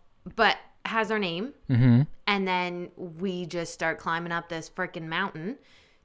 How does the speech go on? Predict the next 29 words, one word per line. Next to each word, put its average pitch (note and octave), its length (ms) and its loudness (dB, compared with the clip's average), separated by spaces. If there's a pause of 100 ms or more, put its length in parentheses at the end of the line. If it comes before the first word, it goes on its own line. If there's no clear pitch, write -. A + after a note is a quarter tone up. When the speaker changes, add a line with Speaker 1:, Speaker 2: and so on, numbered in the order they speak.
Speaker 1:
to A3 100 4
get F#3 280 2
to F#3 180 0
our D#3 380 2
Speaker 2:
Mountain B2+ 260 6
of G2 80 -2
stairs. - 500 -6 (720)
Speaker 1:
Yeah, D#3+ 180 -8
I A#2 140 -8
know. - 80 -8
Speaker 2:
Yeah. G#2+ 160 0
Speaker 1:
Sorry. - 400 -8
Mountain D#3 280 -6
of D3 100 -12
stairs. - 360 -10 (520)
To A3+ 100 4
get - 360 2
to F#3 240 -4
our, D3+ 720 -2 (260)
um, C#3 480 -10 (420)
Speaker 2:
Room. G#2 220 4
Speaker 1:
accommodations D#3+ 920 -2
or D3+ 140 2
Speaker 2:
Mm-hmm. D3 160 -8
Speaker 1:
room, D#3 500 -8
you D3+ 140 -8
can D3+ 260 -14
call D3 300 -8
it. A#3+ 220 -6